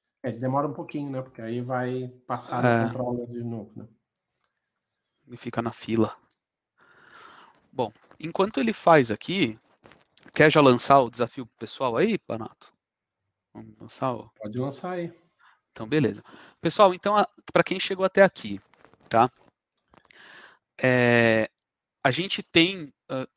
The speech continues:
Speaker 2: dez convites do KubeCon virtual pra, pra sortear, tá?
Speaker 1: O KubeCon
Speaker 2: É,
Speaker 1: da, é, Europa agora esse ano, né?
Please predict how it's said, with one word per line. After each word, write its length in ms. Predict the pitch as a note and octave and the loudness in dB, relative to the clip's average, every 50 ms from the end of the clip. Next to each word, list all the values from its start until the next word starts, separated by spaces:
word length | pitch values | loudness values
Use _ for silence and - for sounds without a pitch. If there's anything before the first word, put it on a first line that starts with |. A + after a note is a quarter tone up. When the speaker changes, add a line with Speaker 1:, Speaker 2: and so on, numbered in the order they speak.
| - - - | -18 -4 2
Speaker 2:
dez 720 | - D#3 E3+ F3+ G#3 A#3+ B3+ - - - - - - - _ _ _ - | 4 6 6 6 2 0 -6 -10 -12 -12 -12 -12 -14 -18 _ _ _ -14
convites 640 | - D#3+ D#3 C#3+ C3 C#3+ D#3 - - F3+ D#3+ C#3+ | -10 -10 -10 -8 -10 -12 -12 -12 -14 -14 -14 -14
do 100 | C3 D3 | -14 -14
KubeCon 760 | - - - C#3+ C#3 - - - C#3+ C#3 C#3 C#3 C3+ B2 A#2+ _ _ | -14 -14 -16 -16 -16 -16 -12 -8 -6 -6 -6 -6 -8 -14 -18 _ _
virtual 680 | - B2+ C3+ - - C3+ A#2+ A2+ A2+ A#2+ C3+ E3 E3+ F3 _ _ _ _ _ _ _ _ _ _ _ _ _ _ | -18 -16 -16 -10 -6 -2 2 4 4 4 4 2 0 -4 _ _ _ _ _ _ _ _ _ _ _ _ _ _
pra, 480 | - D3 D3 D3 D3 C#3+ C#3+ C#3 C3+ - | 4 6 8 10 10 10 8 8 6 4
pra 160 | - - C#3 | 2 0 -2
sortear, 600 | C#3 - - D#3+ - - - - D#3+ A2+ G2+ G2+ _ _ _ _ _ _ _ _ _ _ _ _ | -2 -2 -8 -8 -6 -4 0 4 4 4 4 2 _ _ _ _ _ _ _ _ _ _ _ _
tá? 240 | - A2+ A#2 B2 _ _ - - - - | -8 -8 -8 -8 _ _ -20 -20 -10 -6
Speaker 1:
O 140 | C#3 C#3+ C3 | -4 -4 -2
KubeCon 360 | B2+ - - C3 C3 B2+ B2+ | -2 -2 0 2 2 2 4
Speaker 2:
É, 240 | B2 B2+ - B2 - | 4 4 6 4 4
Speaker 1:
da, 640 | - D#3+ D#3+ D#3+ D#3 D#3 D#3 D3+ D3+ D3+ D3+ - - - _ - | 4 4 4 4 4 4 2 2 0 -2 -4 -6 -12 -20 _ -10
é, 280 | C#3 C#3 C#3 C#3 C#3 | -6 -6 -4 -4 -2
Europa 460 | C#3+ D3+ D3 D3 C#3+ C#3+ C#3+ - D#3+ C#3+ | -2 0 2 2 2 2 0 0 -4 -4
agora 280 | C3+ C3 C#3 C#3 C#3 | -2 -2 -4 -4 -4
esse 200 | C3 - - - | -6 -8 -8 -10
ano, 200 | A2 G2 F#2+ F#2+ | -10 -10 -10 -14
né? 180 | G2 G2+ A2 | -16 -18 -20